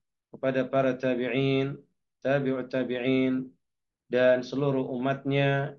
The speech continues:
yang istiqomah menjalankan sunnah-sunnah beliau sallallahu alaihi wasallam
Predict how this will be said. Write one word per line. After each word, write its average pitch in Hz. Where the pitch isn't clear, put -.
yang 127
istiqomah 139
menjalankan 131
sunnah-sunnah 127
beliau 127
sallallahu 127
alaihi 123
wasallam 131